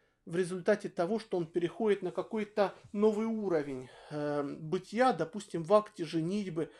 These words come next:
или, э, в обретении чего-то. И переходом на новую ступень его развития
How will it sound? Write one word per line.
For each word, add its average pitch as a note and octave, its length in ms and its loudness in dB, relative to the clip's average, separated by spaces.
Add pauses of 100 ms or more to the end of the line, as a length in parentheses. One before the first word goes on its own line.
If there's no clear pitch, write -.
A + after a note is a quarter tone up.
(260)
или, E3+ 280 0
э, D#3+ 400 0 (720)
в D#3 100 0
обретении F3+ 580 0
чего-то. D#3 680 -4 (480)
И G3 320 -2 (120)
переходом G3+ 640 4
на F3+ 100 2
новую F#3 360 4
ступень F#3 580 -4
его E3+ 360 -4
развития E3 680 -2